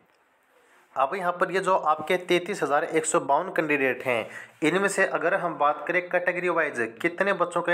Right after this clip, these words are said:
एडमिट कार्ड आउट किए गए थे, तो यहाँ पर देखिएगा, यूआर कैटेगरी में केवल और केवल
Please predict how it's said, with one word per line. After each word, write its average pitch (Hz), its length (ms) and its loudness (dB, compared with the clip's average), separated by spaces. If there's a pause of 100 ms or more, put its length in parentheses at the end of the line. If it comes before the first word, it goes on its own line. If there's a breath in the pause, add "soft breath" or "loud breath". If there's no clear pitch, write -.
एडमिट 147 280 -4
कार्ड 180 200 2
आउट 151 400 -2
किए 139 160 -2
गए 113 220 0
थे, 104 180 -6 (500 loud breath)
तो 151 80 2
यहाँ 131 180 2
पर 175 180 -2
देखिएगा, 165 800 2
यूआर 135 360 0
कैटेगरी 160 420 -2
में 120 280 -4 (360 loud breath)
केवल 170 320 4
और 160 340 2
केवल 151 320 2